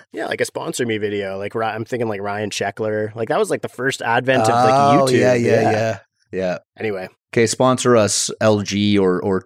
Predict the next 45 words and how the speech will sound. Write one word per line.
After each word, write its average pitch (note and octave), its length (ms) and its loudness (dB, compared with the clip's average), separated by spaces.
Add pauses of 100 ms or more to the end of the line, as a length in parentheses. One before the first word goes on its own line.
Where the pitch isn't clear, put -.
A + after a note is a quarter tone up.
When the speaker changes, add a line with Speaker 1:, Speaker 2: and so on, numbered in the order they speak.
Speaker 2:
whoever G#2+ 380 0
makes, G2 260 -2
uh, F#2 240 0
you G2+ 80 -6
know, F2+ 220 -6
the G2+ 80 -2
most G2 220 -4
appliances F#2 440 -8
out F2+ 160 -6
there. F2+ 240 -4 (100)
Speaker 1:
Literally G#2+ 480 0
anyone. F#2+ 680 -4
Speaker 2:
Anyone. F#2 500 0
We'll G2 120 -4
take F#2+ 280 0
it. E2+ 140 -8
Speaker 1:
Just - 200 -6 (140)
please C3 340 -2
get A2+ 200 -4
them A#2 160 -4
to A2 120 -4
our F#2+ 120 -8
tenants G#2 340 -8
on F2 140 -12
time, E2+ 260 -14
please. - 500 -12 (280)
Speaker 2:
Yeah, - 240 -2
I C3 100 2
don't F3 100 0
even E3+ 200 2
want C#3+ 180 2
them D3+ 100 0
for A#2 120 -6
free. B2 200 2
I G2 60 0
just - 260 -6
want C3 260 -6
them C3 120 -6
delivered. B2 720 -4 (840)
I'll - 80 -4
take A2+ 160 2
them G2 100 -14
for - 60 -20
free, E2+ 160 -2
though. D2+ 160 -6